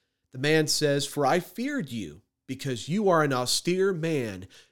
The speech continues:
You collect what you did not deposit and reap what you did not sow." "Lord, it's all your fault that I failed.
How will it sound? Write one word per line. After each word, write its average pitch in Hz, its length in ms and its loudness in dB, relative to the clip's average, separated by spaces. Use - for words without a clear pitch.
You 156 160 -6
collect 151 580 -4
what 135 200 -4
you 127 80 -2
did 160 240 -2
not 147 240 -4
deposit 143 580 -4
and 113 240 -8
reap 139 360 -6
what 123 180 -12
you 123 80 -4
did 113 240 -4
not 110 260 -8
sow." 123 460 0
"Lord, 185 380 6
it's 190 200 6
all 180 340 6
your 170 380 10
fault 127 500 0
that 135 140 -2
I 151 160 0
failed. 165 600 -2